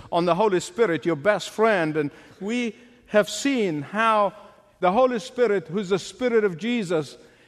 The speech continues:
is God's gift to every believer in Jesus Christ, and how he comes and indwells on the inside of us when we surrender our life to Christ and receive him as Savior and Lord.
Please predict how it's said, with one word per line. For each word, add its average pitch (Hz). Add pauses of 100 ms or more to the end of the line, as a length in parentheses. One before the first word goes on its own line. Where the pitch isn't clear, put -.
is 180
God's 233
gift 190 (260)
to 208
every 226
believer 208
in 185
Jesus 214
Christ, 175 (440)
and 202
how 240 (200)
he 233
comes 226 (120)
and 196
indwells 208
on 196
the 196
inside 226
of 190
us 165 (300)
when 202
we 214
surrender 220
our 208
life 226
to 208
Christ 226
and 196
receive 226
him 202
as 190
Savior 202 (360)
and 196
Lord. 160